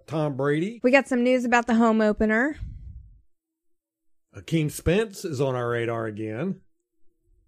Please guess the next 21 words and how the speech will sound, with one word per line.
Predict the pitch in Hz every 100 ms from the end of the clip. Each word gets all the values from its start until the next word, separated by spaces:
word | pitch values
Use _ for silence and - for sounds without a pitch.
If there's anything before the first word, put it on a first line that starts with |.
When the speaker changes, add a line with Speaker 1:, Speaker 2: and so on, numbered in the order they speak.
| _ _ _
Speaker 2:
Who? | 285 403 415 _ _ _ _ _ - - - - -
Speaker 1:
<laughs> | 233 - _ _ _ 165 - - 156
Uh, | 208 220 226
we |
might | 233 233
touch | 208 226 220
a |
little | 214 196
bit | 214
on | 202 196
the | 190 185 170 147
Washington | 143 147 170 180 160 151
football | - - 190 - 165 156
team. | 160 170 160 175
Some | 160 131
news | 160 160
going | 120 143 139
on | 139 135 123
there. | 143 139 123 143 147 _ _ _ _ _ _ _ 359 349 _ 349 359 349 _ _ _ _ _ _ _ _ _ _
Some | - 120 160
op-, | 151 175 -